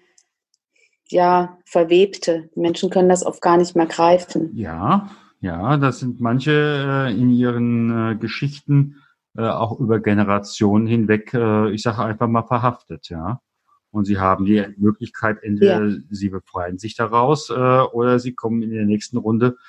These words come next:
Speaker 2: an dasselbe Problem, nur in einem anderen Gewand.
Speaker 1: Ja,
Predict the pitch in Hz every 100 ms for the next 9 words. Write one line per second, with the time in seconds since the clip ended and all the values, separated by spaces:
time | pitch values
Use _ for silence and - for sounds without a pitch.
0 | - - - - 117 110 117 107 104 110
1 | 113 117 117 120 120 117 104 113 117 127
2 | 101 80 - _ _ _ _ _ _ _
3 | _ _ _ _ _ _ _ _ _ _
4 | _ _ - 208 190 180